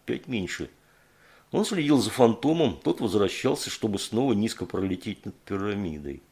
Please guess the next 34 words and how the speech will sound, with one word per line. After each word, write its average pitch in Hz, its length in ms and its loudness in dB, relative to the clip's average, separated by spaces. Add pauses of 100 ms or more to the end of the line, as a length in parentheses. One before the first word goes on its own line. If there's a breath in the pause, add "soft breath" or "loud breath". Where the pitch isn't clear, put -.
(160)
Где, - 260 -4 (100)
черт - 240 -4 (340)
побери, 143 300 4
болтался 120 580 2
Ганни 110 340 2
с - 120 -12
вертушкой? 101 640 -4 (560 soft breath)
Роудс 113 400 0
был 101 180 0
приучен 104 500 0
охранять 98 520 0
факты, - 840 -2 (220 loud breath)
как 104 200 2
это 107 160 0
называлось 104 500 4
в - 120 -14
проекте 107 420 2
«Голубая 104 500 2
книга», 104 540 0
но 92 180 -2
как - 220 4
утаить 95 440 -4
такую 135 300 0
громадину? 135 680 0 (1080 soft breath)
Треск - 320 0
пламени 117 480 4
потонул 104 500 2
в 85 140 -4
низком 110 400 -4
дрожащем 95 640 -4
звуке. 82 580 -10
Роудсу 92 540 -2
показалось, 90 680 -2
будто 85 260 -8